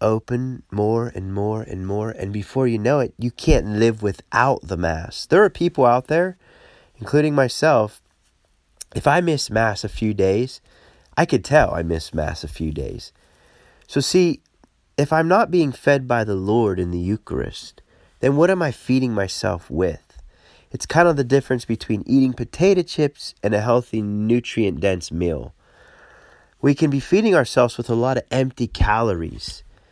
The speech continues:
and it just makes us basically more and more, you know, lazy, more and more like couch potatoes, more and more unhealthy. But we have to feed ourselves more and more because we're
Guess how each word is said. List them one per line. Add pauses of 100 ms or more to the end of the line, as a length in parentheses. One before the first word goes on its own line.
(440)
and
it
just
makes
us
basically (520)
more
and
more, (640)
you
know, (500)
lazy,
more
and
more
like
couch
potatoes,
more
and
more
unhealthy. (540)
But
we
have
to
feed
ourselves
more
and
more
because
we're